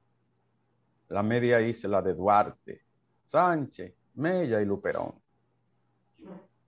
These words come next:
Pero la historia, como dice Fafa,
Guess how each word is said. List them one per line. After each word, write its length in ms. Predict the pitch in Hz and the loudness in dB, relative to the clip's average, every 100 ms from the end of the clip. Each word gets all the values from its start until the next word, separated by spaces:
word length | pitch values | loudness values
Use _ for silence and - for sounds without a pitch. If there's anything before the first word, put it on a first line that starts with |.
| _ _ _ _ _ _ _ | _ _ _ _ _ _ _
Pero 160 | - 139 | 0 6
la 240 | 151 147 | 6 6
historia, 480 | 147 - 180 185 170 | 2 2 4 6 4
como 200 | 165 156 | 2 0
dice 300 | 156 156 131 | 0 -2 -6
Fafa, 460 | - 117 127 - | 0 0 0 -4